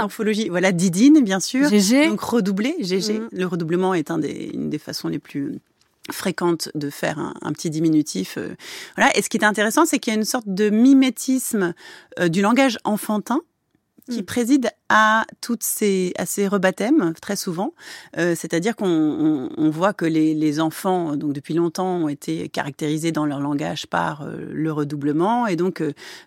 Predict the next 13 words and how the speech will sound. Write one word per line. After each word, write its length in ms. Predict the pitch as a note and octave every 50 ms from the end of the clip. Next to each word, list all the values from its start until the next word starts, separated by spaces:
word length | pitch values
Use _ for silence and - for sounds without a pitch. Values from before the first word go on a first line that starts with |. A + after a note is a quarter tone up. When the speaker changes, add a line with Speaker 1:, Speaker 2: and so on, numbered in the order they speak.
| - -
Speaker 1:
euh, 220 | D3+ C#3+ C3+ C#3+
doudou, 640 | D3+ C#3 E3+ E3 D3 D#3 F#3 G3+ G#3+ G#3+ A3 A3+ A3+
euh, 160 | F3 E3 D#3
et 60 | D#3+
cetera. 320 | - - - F3+ G3 A#3+ C4+ -
Et, 60 | - F#3+
et 200 | - - F#3+ F#3+
ils 120 | F#3 F#3+
nomment 240 | G#3 A#3+ C4+ C#4 B3
aussi 260 | A3 - - - B3+
les 320 | A3+ G#3 G3+ G3 F3 E3+
objets 560 | F3+ F3+ F3 E3+ E3+ F3 G3 G#3+ A#3 C#4 D#4+ - - - - - - - _ _ _ _ _ _ - - _ -
par, 460 | B3 A#3+ B3 B3+ C#4 C#4 B3 - -